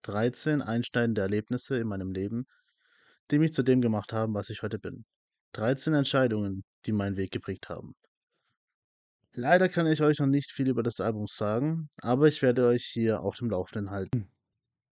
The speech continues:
Abschließend kann man also sagen, dass Musik schon immer ein sehr großer Teil in meinem Leben gewesen ist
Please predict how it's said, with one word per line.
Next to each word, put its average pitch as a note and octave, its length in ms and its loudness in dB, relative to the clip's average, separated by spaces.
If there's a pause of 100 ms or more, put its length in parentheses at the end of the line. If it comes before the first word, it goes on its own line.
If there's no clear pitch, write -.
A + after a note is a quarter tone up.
(220)
Abschließend C#3 720 0
kann A#2+ 160 -2
man A#2+ 100 0
also A2 200 -4
sagen, C3 720 -2
dass A2+ 340 -4
Musik B2+ 320 -4
schon C3 160 -4
immer C3 280 2
ein B2+ 140 2
sehr A#2 240 0
großer A2+ 300 -4
Teil A2 240 -4
in A2 80 0
meinem A2+ 200 0
Leben G#2 240 -2
gewesen G2 420 -4
ist - 260 -16